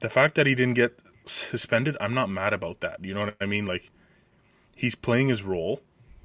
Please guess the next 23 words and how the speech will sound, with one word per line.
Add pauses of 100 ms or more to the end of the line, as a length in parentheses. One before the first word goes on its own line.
(580)
If
it's
to
get
under
people's
skin,
if
it's, (1000)
if
it's
to
throw
the
body
around, (180)
I'm, (140)
I'm
all
for
it. (340)
I
think,